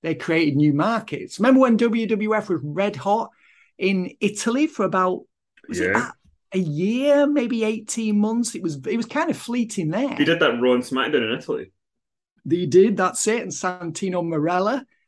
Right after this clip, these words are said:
Speaker 1: he had that little run there as a star.
Speaker 2: He
Speaker 1: But I
Speaker 2: did,
Speaker 1: mean,
Speaker 2: well.
Speaker 1: that was, I mean, they made a lot of money out of that. And when the market wasn't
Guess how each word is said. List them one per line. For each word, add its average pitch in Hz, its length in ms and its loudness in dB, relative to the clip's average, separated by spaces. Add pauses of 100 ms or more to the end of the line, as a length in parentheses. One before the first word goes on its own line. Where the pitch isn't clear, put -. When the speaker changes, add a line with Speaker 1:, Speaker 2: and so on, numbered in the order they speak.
(180)
Speaker 1:
he - 160 -2
had 175 200 -2
that 196 180 0
little 208 260 0
run 190 260 0
there 185 200 -2
as 165 120 -6
a 170 60 -8
star. 190 580 -2 (720)
Speaker 2:
He 113 140 -2
Speaker 1:
But 98 140 2
I - 40 6
Speaker 2:
did, - 40 4
Speaker 1:
mean, 240 160 0
Speaker 2:
well. 98 220 -4 (500)
Speaker 1:
that 226 120 -10
was, - 280 -6 (140)
I 226 40 -4
mean, 233 120 0
they 240 120 2
made 214 200 2
a 196 60 0
lot 175 160 0
of 165 80 -4
money 247 240 -2
out 135 160 -6
of 123 60 -10
that. 131 220 -8
And 156 120 -6
when 180 380 -2
the 151 100 -2
market 160 480 -4
wasn't 160 520 -2